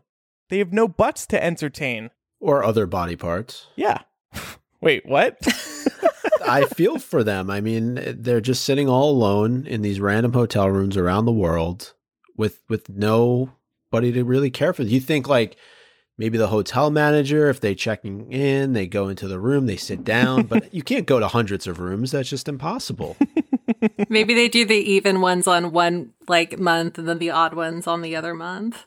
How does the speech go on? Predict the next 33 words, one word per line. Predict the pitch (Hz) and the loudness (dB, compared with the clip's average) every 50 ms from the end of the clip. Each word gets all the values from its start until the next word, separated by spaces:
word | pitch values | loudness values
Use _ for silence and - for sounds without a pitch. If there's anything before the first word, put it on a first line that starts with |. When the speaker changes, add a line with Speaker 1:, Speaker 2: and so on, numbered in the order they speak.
| _ _ - | _ _ -2
Speaker 1:
Micah | 147 170 196 - 196 | 0 0 2 2 0
chairs, | 185 - 226 196 196 190 190 180 - | -2 0 0 2 2 2 2 0 0
we're | 165 165 | -4 -4
thinking | - - 190 185 180 - 170 160 151 | -2 -2 -4 -4 -4 -6 -6 -6 -4
of | 139 | -4
you. | 143 147 147 147 147 147 147 - _ _ - | -2 0 2 2 2 2 0 -4 _ _ -2
Godspeed | - 160 160 170 160 - - - 165 151 147 143 143 135 - - _ _ | 2 2 2 2 0 -2 -8 -4 -4 -2 -2 -4 -6 -8 -10 -20 _ _
to | - 160 | -8 -6
you | 147 139 135 131 | -4 -2 0 0
all. | 127 127 127 127 - _ | 2 2 2 0 -2 _
<laughs> | _ - _ _ _ _ _ _ - | _ -20 _ _ _ _ _ _ -6
Today | - 220 214 240 294 | -2 0 0 2 0
is | 311 269 202 | 0 0 0
actually | 233 214 214 - - 214 190 180 165 | 0 0 0 -2 0 0 2 2 2
a | - 151 | 0 -2
really | 151 151 160 170 175 175 175 170 156 | -4 -2 0 0 2 2 0 0 -2
exciting | - 143 - - - 165 160 156 147 143 139 | -4 -8 -8 -2 0 2 2 2 0 -2 -4
day. | 123 143 139 131 123 113 | 0 2 2 2 2 2
It's | 117 - - - | -2 -6 -6 -2
May | 165 160 180 214 | 0 0 0 0
fourth. | - - 170 143 139 165 - - - _ | 0 2 2 4 4 2 0 -4 -14 _
So | - - 170 151 | -10 -4 -4 -4
first | 143 - 165 156 - 160 | -2 -2 -4 -4 -2 -2
of | 143 | 2
all, | 147 143 139 139 151 - _ _ - | 2 4 4 4 2 0 _ _ -6
may | 151 156 156 156 156 | -2 0 2 2 2
the | 139 156 | 0 -2
fourth | 143 - - 175 170 170 170 160 - - - _ _ _ - | -6 0 2 2 4 4 2 -2 -6 -16 -20 _ _ _ -4
be | 165 156 | -2 0
with | 143 139 156 156 - - | 2 2 2 0 0 -4
you | 143 120 113 | -4 -2 -2
all. | 90 76 101 143 - _ _ _ _ _ _ _ _ _ _ _ _ _ _ - - - _ _ _ _ _ 135 | -2 0 -2 -2 -4 _ _ _ _ _ _ _ _ _ _ _ _ _ _ -18 -18 -18 _ _ _ _ _ 0
But | 175 220 269 202 110 - - - - - | 2 2 2 2 -2 -4 -6 -12 -14 -14